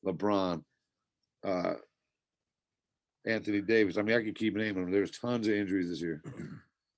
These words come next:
Speaker 2: Yeah.
Speaker 1: And that just
Speaker 2: Yeah.
Speaker 1: get, we don't wanna watch their team.
Speaker 2: No, I mean, if the star players are
Speaker 1: Oh.
Speaker 2: out, yes. I mean,
Speaker 1: Yeah.
Speaker 2: people, they tune in s-, strictly to see their favorite players play. So
Speaker 1: And that's
Speaker 2: that,
Speaker 1: what was
Speaker 2: that could
Speaker 1: dope.
Speaker 2: definitely play a part.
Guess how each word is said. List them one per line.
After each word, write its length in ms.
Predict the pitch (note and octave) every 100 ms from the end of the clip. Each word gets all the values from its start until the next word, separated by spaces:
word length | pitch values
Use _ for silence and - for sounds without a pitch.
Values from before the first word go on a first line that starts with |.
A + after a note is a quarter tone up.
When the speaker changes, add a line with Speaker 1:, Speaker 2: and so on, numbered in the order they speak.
| _
Speaker 2:
Yeah. 220 | G#2+ F#2+ - - - _ _ _ _ -
Speaker 1:
And 100 | F#2+
that 140 | G2+
just 180 | G2+ F#2+
Speaker 2:
Yeah. 120 | -
Speaker 1:
get, 80 | G#2 _
we 80 | G#2
don't 100 | A2
wanna 180 | G#2+ G2
watch 440 | F#2 F2+ - -
their 160 | G2 F#2+
team. 420 | - G2+ F#2+ F2 _ _ _ _ _ _ _ _ _ _ _ _ -
Speaker 2:
No, 100 | B2+
I 60 |
mean, 140 | G#2 G#2
if 120 | G2
the 60 | -
star 260 | - C3+
players 360 | C3 C3 B2 A2+
are 120 | A#2+
Speaker 1:
Oh. 100 | B2
Speaker 2:
out, 160 | A#2 - _ _ _ -
yes. 240 | B2 A2
I 80 | A#2
mean, 160 | B2+ B2
Speaker 1:
Yeah. 60 | E2+
Speaker 2:
people, 380 | D#3+ D#3+ D3
they 160 | C3 C3+
tune 320 | - D3+ C#3+
in 120 | C#3+ B2+
s-, 240 | - - -
strictly 500 | - - D3+ D#3+ C3
to 80 | A#2+
see 220 | - B2+
their 140 | A#2+
favorite 340 | A2+ A#2+ G#2+ G2
players 320 | B2+ C3+ G2
play. 260 | - E2+ D#2+
So 300 | - - - - -
Speaker 1:
And 80 | G#2
that's 180 | A#2+ -
Speaker 2:
that, 140 | B2
Speaker 1:
what 80 | A#2+
was 160 | A#2+
Speaker 2:
that 100 | D#3
could 60 | C3+
Speaker 1:
dope. 120 | A#2+
Speaker 2:
definitely 280 | C3 B2 A2+
play 120 | A2+
a 40 | G#2
part. 300 | - A2